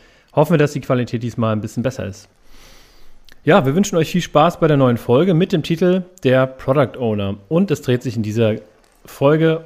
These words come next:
um den Product Owner, wie der Titel schon sagt. Daniel, wie geht's dir denn eigentlich?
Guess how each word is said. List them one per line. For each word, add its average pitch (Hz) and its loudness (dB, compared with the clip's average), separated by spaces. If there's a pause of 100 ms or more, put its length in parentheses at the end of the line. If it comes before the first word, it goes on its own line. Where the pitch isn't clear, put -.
um 110 -4
den 123 -2
Product 139 0
Owner, 98 -4
wie 104 -12
der 104 -8
Titel 117 -8
schon 160 -6
sagt. 156 -2 (560)
Daniel, 123 0 (1700)
wie 147 -2
geht's 185 0
dir 165 4
denn 156 2
eigentlich? 98 -6